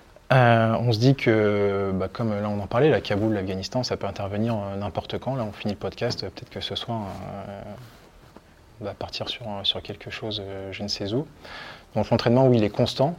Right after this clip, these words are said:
Alors il est, euh, il est bien sûr organisé, euh, structuré, et cetera, pour, euh, veiller à ce que tout, euh,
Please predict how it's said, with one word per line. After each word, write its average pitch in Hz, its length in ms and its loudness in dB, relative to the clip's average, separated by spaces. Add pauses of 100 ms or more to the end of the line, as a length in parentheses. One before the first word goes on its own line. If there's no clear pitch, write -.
(200)
Alors 101 140 -2
il 98 100 0
est, 98 100 0
euh, 95 180 0
il 95 100 -6
est 95 40 -4
bien 95 120 -4
sûr - 180 0
organisé, 104 680 0
euh, 92 120 0
structuré, - 460 -2
et 101 60 -6
cetera, 107 400 -4
pour, 101 200 -6
euh, 101 400 -6
veiller 101 140 -6
à 104 40 -4
ce - 80 -4
que 107 100 -16
tout, - 380 -14
euh, 95 100 -8